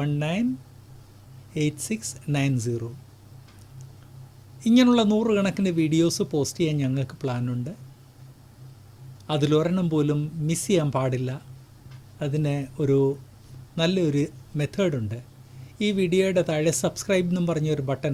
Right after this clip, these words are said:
ഉണ്ട്, അത് ക്ലിക്ക് ചെയ്യണം. അവിടെ തന്നെ ബെല്ലിൻ്റെ ഒരു ഐക്കൺ കാണാം, അത് ക്ലിക്ക് ചെയ്ത്, ഈ ആദ്യ സബ്സ്ക്രൈബ് ക്ലിക്ക് ചെയ്ത് ബെൽ ഐക്കൺ ക്ലിക്ക് ചെയ്യണം.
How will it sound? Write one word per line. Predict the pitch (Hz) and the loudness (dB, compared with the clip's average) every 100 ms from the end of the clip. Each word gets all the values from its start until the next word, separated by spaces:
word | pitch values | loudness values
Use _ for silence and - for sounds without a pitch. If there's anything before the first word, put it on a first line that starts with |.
| 123 | -2
ഉണ്ട്, | 120 160 | -2 -4
അത് | 165 - | -4 -2
ക്ലിക്ക് | 139 - | -4 -2
ചെയ്യണം. | 120 107 104 143 - - - - - - - - - - - - - - | -2 -2 -8 -12 -16 -20 -20 -20 -20 -20 -20 -20 -20 -20 -20 -20 -10 0
അവിടെ | 190 220 226 | 2 2 2
തന്നെ | 208 202 202 202 - 165 151 175 | 0 2 0 -2 -4 -4 0 4
ബെല്ലിൻ്റെ | 208 226 240 233 233 202 180 | 4 4 2 2 2 4 4
ഒരു | 165 156 | 4 4
ഐക്കൺ | 190 190 196 143 | 0 2 0 0
കാണാം, | 123 110 117 127 - - 175 | -2 -4 -8 -10 -16 -10 -4
അത് | 190 254 | -4 -2
ക്ലിക്ക് | 196 170 262 | -4 -2 2
ചെയ്ത്, | 196 151 156 170 | 2 2 -2 2
ഈ | 175 180 170 170 | 2 2 -2 -4
ആദ്യ | 190 208 180 | 0 -2 -2
സബ്സ്ക്രൈബ് | 190 - - 233 208 196 | -4 -6 -4 -2 0 0
ക്ലിക്ക് | 196 175 190 | -2 -2 0
ചെയ്ത് | 139 147 156 - - - - 160 | 0 -2 -6 -12 -20 -20 -4 0
ബെൽ | 185 156 | 2 2
ഐക്കൺ | - 131 - | 0 -4 -2
ക്ലിക്ക് | 135 - | -4 -4
ചെയ്യണം. | 123 110 113 | -8 -8 -10